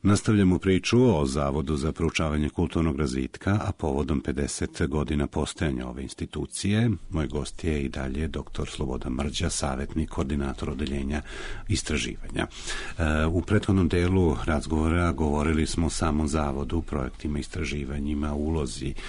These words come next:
i ciljevima, e, koje ostvaruje ovaj zavod u okviru naše kulturne, e, politike, ako tako nešto postoji kod nas, a u nastavku pažnju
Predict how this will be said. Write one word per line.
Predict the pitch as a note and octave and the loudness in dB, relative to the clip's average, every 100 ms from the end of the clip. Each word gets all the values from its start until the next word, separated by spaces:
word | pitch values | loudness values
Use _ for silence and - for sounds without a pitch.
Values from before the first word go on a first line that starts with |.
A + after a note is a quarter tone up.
| - - - - | -10 -10 -8 0
i | D#2+ D#2 D2 | 4 4 2
ciljevima, | - G2 D#2+ F2 D2 C2+ C#2 C2 - | 0 2 4 4 2 0 0 -2 -4
e, | C#2+ D2 D2 C#2+ C#2 C#2 C#2 C#2 C#2 - - | -4 -2 0 0 0 0 -2 -4 -6 -10 -6
koje | D#2 D2 | -4 -2
ostvaruje | D2 - E2+ D2 D2+ C#2+ | -4 -4 -2 0 0 0
ovaj | C2+ C#2 | 0 -4
zavod | - D2 D2+ C#2 | -2 -2 -2 -2
u | |
okviru | C2+ - D2+ D2 | -4 -4 -4 -2
naše | C#2 C#2+ - - | -2 -2 -4 -6
kulturne, | - D#2 - D#2+ C#2 C2+ - - - - - | -4 -4 -2 -2 -2 -4 -8 -10 -10 -8 -4
e, | C#2 - | -4 0
politike, | E2 D2+ - - - | 2 2 0 -2 -2
ako | C#2 - D2 - - | -4 -4 -6 -6 -8
tako | - - | -6 -4
nešto | E2 - - | -4 -2 -4
postoji | - D#2+ - E2 E2 | -2 -4 -2 0 0
kod | - - | -2 -2
nas, | - A#2 C3+ - - - - | 0 4 4 2 -2 -2 0
a | A2+ C3 C3 | 4 4 4
u | G#2 | 4
nastavku | F2 G2 - A#2 - G#2+ F2+ - - - | 4 2 2 -2 2 2 2 -2 -12 -8
pažnju | - E2+ G2+ A2+ | -2 2 4 6